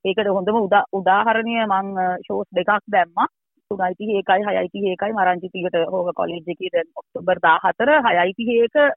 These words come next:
විකිණිලා ඉවර වුණා ඇත්තටම මේ මාසෙකටත් කලින්.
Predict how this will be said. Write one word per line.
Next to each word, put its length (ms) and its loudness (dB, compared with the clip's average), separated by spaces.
විකිණිලා 440 -2
ඉවර 240 0
වුණා 200 4
ඇත්තටම 440 0
මේ 600 -4
මාසෙකටත් 580 0
කලින්. 340 2